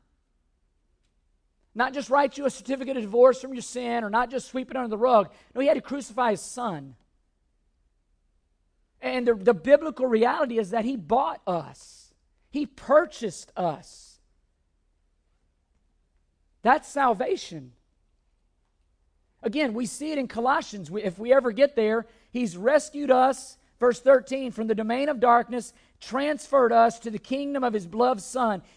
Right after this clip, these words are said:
in whom we have redemption, the forgiveness of sins." He's bought us. We exist to do his bidding. And, and again, this is not a,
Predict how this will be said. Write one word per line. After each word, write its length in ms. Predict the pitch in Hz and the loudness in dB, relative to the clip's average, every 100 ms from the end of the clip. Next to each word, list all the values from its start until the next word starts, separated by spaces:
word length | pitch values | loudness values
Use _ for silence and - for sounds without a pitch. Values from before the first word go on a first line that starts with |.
| _ | _
in 260 | 277 311 | -4 -2
whom 280 | 302 294 277 | -2 -4 -4
we 180 | 269 277 | -4 -2
have 300 | 240 262 220 | 0 0 0
redemption, 680 | 214 160 277 269 - 247 | -4 -2 -2 -4 -8 -6
the 80 | 233 | -4
forgiveness 500 | 196 190 254 247 240 | -6 2 2 2 -6
of 120 | 202 | -8
sins." 320 | 165 254 233 175 | -12 -6 -6 -6
He's 160 | 262 | -8
bought 440 | 170 156 254 320 226 | -2 4 6 6 2
us. 540 | 156 - - - _ _ _ _ _ _ _ _ _ _ _ _ _ _ _ _ _ _ _ _ _ _ _ _ _ _ _ _ _ _ _ | -2 -10 -20 -20 _ _ _ _ _ _ _ _ _ _ _ _ _ _ _ _ _ _ _ _ _ _ _ _ _ _ _ _ _ _ _
We 240 | 180 285 | -4 -4
exist 460 | 277 180 240 302 - | -4 -8 -6 -8 -8
to 80 | |
do 160 | 220 277 | -8 -4
his 180 | 247 190 | -4 -4
bidding. 480 | 156 302 254 160 139 _ _ _ _ _ _ _ _ _ _ _ _ _ _ _ _ _ _ _ _ _ _ _ _ _ _ _ _ _ _ _ _ _ _ _ _ | -6 -6 -8 -14 -20 _ _ _ _ _ _ _ _ _ _ _ _ _ _ _ _ _ _ _ _ _ _ _ _ _ _ _ _ _ _ _ _ _ _ _ _
And, 140 | 247 | -2
and 160 | 247 247 | -2 -4
again, 400 | 233 277 285 165 _ _ | -4 -2 -2 -4 _ _
this 220 | 208 262 | -4 -4
is 160 | 269 190 | -6 -6
not 280 | 247 285 302 | -2 0 2
a, 160 | 220 | 0